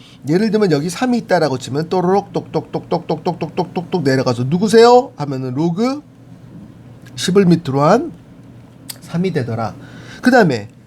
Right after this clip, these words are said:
사를 집어넣으면 로그 십을 밑으로 한 사. 그러니까 십을 밑으로 한 이런 말을 이제 쓰지 않아. 왜?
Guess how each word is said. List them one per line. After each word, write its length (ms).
사를 400
집어넣으면 560
로그 300
십을 280
밑으로 280
한 100
사. 280
그러니까 260
십을 280
밑으로 360
한 240
이런 280
말을 220
이제 260
쓰지 280
않아. 360
왜? 300